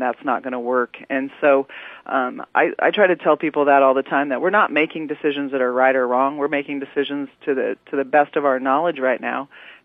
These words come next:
and just, you know, hoping that, um, student athlete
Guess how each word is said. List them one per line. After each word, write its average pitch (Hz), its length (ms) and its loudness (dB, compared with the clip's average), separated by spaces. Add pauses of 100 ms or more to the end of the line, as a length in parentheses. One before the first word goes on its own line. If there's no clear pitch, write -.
(140)
and 131 240 -8
just, 147 120 -10 (380)
you 147 100 -6
know, 127 100 -8 (120)
hoping 151 360 0
that, 123 240 -2 (500)
um, - 260 -16 (300)
student 160 300 -4
athlete 151 440 2